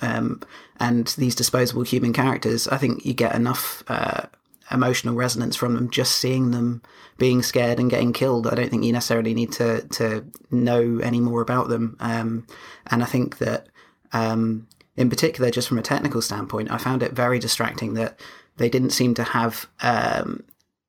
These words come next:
a consistent approach to the storytelling. So they had um,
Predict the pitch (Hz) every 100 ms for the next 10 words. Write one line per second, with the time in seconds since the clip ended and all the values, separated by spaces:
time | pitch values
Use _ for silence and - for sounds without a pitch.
0 | _ 123 113 110 110 - _ _ - 120
1 | 113 135 - 117 113 - 120 - - 123
2 | 113 117 - 127 131 135 156 170 - -
3 | 123 120 127 131 127 - - _ _ _
4 | _ _ - 113 117 117 -